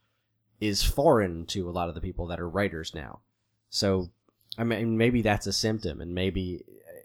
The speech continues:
if th-, more things in society change, uh, and, and, you know, maybe the marriage rates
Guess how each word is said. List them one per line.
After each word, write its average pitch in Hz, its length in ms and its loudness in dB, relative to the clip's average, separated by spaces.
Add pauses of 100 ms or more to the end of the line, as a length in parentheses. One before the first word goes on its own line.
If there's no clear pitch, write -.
(460)
if 104 240 0 (920)
th-, 113 180 2
more 107 260 2
things 101 320 -2
in 95 100 -4
society 92 560 0
change, 87 600 -4
uh, 95 40 -6
and, 87 360 -4
and, 87 260 -10
you 92 120 -8
know, 87 80 -8
maybe 95 220 -2
the 98 120 -4
marriage 98 380 2
rates 92 480 -2